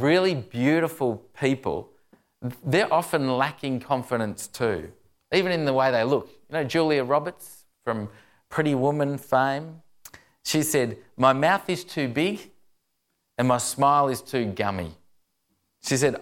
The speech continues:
"Only my wardrobe people know how paranoid I am about my body. I say, 'Let's get one thing straight. These are the parts of me that I have a problem with. These are the ones we will hide.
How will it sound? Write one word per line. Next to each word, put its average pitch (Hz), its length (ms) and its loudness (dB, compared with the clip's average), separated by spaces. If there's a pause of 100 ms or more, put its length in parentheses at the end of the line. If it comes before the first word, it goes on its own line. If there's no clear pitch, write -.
"Only 196 300 2
my 151 180 2
wardrobe 135 580 2
people 127 260 -2
know 123 180 2
how 127 180 -2
paranoid 139 640 0
I 110 140 2
am 110 220 -2 (260)
about 120 340 2
my 120 160 2
body. 104 420 0 (640)
I 139 100 4
say, 135 300 2 (180)
'Let's 175 220 0
get 180 200 2
one 165 180 2
thing 156 240 0
straight. 123 460 0 (320)
These 165 220 6
are 156 120 -8
the - 160 -2
parts 165 260 0
of 151 80 -2
me 156 180 0
that 143 120 2
I 131 100 4
have 135 120 2
a 120 180 -2
problem 131 300 2
with. 87 260 -4 (360)
These 165 240 4
are 160 120 2
the 147 80 2 (100)
ones 147 320 -4 (300)
we 139 160 4
will 139 160 2
hide. 107 480 0